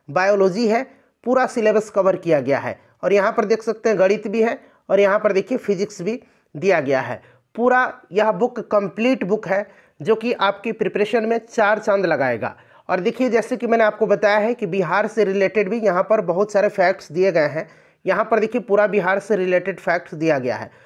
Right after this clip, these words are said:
और देखेंगे यहाँ पर बिहार से संबंधित आपको हंड्रेड प्लस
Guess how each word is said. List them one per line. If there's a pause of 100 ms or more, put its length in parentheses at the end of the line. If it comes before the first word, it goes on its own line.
(200)
और
देखेंगे
यहाँ
पर
बिहार
से
संबंधित
आपको (100)
हंड्रेड
प्लस